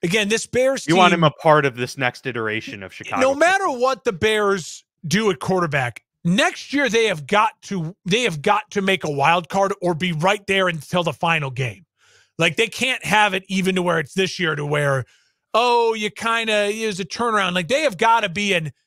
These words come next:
Speaker 1: a nine-win team, an eight, or if they have a rookie quarterback, they could be an eight or a seven-win team, but you gotta see, like, you know, real improvement. And part of that is gonna be Eberflus and his defense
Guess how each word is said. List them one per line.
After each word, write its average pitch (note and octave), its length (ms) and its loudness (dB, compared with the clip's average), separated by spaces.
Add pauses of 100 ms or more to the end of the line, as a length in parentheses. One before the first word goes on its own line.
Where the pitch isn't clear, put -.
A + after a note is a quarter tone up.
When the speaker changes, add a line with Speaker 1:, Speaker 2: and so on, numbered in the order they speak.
(400)
Speaker 1:
a E3 100 4
nine-win F#3+ 720 0
team, D#3 640 -2 (540)
an E3+ 120 4
eight, G3+ 200 -2
or G#3+ 280 2
if G#3+ 160 2
they A3+ 120 0
have C4+ 180 2
a D#4 60 0
rookie D#4+ 260 -2
quarterback, C4 400 0
they A3 100 -4
could G3+ 140 -4
be A#3+ 120 0
an A#3+ 120 -6
eight C4 180 0
or A#3+ 100 4
a G3+ 40 -2
seven-win A3 440 -2
team, G3+ 200 -4
but G3 100 -8
you G3 60 -14
gotta G#3 220 0
see, G#3+ 240 -2
like, E3 400 -2 (580)
you F3+ 100 2
know, E3 140 2
real G3 500 2
improvement. E3+ 680 -2
And F3 120 0
part A#3+ 260 0
of F#3+ 80 0
that G3+ 200 0
is D#3+ 100 -6
gonna E3+ 200 -4
be D#3 320 -2 (500)
Eberflus F3+ 640 0
and E3 100 -2
his C#3 220 0
defense C#3+ 800 -2